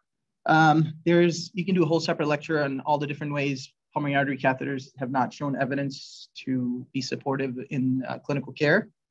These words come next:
in certain, in every specific diagnosis. We're talking heart failure and shock and A R D S and A L I. So this was spe-, spe-, uh, specifically an acute lung injury. <clears throat> And what they found was exactly that. There was no, uh, mortality benefit in patients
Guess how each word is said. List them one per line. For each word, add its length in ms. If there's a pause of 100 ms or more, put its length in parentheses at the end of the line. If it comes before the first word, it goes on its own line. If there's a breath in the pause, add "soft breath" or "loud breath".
(120)
in 120
certain, 460
in 220
every 220
specific 440
diagnosis. 560
We're 80
talking 300
heart 240
failure 320
and 120
shock 420
and 280
A 80
R 120
D 120
S 240
and 100
A 60
L 160
I. 200
So 320 (360)
this 200
was 120
spe-, 320
spe-, 360
uh, 260
specifically 640
an 80
acute 220
lung 160
injury. 380 (300)
<clears throat> 320 (640 soft breath)
And 480
what 220
they 100
found 280
was 160
exactly 380
that. 200
There 100
was 200
no, 400
uh, 120
mortality 460
benefit 580
in 120
patients 680